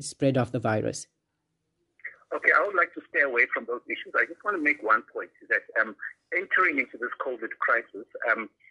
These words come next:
Speaker 2: we have had a decade of mismanagement of economic policy by the government. The number of unemployed people has increased by, um, four point four million people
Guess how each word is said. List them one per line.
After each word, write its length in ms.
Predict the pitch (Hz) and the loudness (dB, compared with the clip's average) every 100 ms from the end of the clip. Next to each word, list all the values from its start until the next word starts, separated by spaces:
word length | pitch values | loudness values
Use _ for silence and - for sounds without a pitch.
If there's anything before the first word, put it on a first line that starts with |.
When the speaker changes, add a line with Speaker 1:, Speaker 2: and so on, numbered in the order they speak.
| _ - - | _ -16 0
Speaker 2:
we 80 | |
have 160 | 151 156 | 0 4
had 160 | 139 127 | 0 0
a 80 | - _ | -8 _
decade 400 | 120 131 - 113 | -2 -2 -4 -4
of 80 | - - | -6 -6
mismanagement 720 | 107 - 104 98 101 104 95 | -12 -4 -2 -2 -6 -10 -10
of 60 | - | -6
economic 400 | - 107 101 - | -4 -4 -6 -8
policy 320 | - 95 - - | -10 -10 -12 -8
by 140 | 92 98 | -2 0
the 80 | 101 | 0
government. 380 | - 90 101 - - | -2 -2 -6 -14 -12
The 80 | |
number 240 | 107 135 165 | 0 0 0
of 80 | - | -2
unemployed 480 | 120 120 - 127 110 - | 0 -2 -2 -4 -4 -4
people 300 | 110 - 117 - - - | -6 -6 -10 -8 -10 -4
has 160 | 147 143 - | 0 0 -2
increased 580 | 131 123 - 135 113 - - | -12 -2 0 0 -2 -8 -4
by, 280 | 101 101 104 - 107 | 2 4 2 2 2
um, 220 | 104 101 _ _ - _ - | 2 -4 _ _ -18 _ -10
four 120 | - - - | -6 -6 -4
point 160 | 110 113 - - | -6 -6 -14 -6
four 160 | 139 139 | -4 -2
million 360 | 120 117 - | -2 2 0
people 320 | - 117 - | -2 -12 -10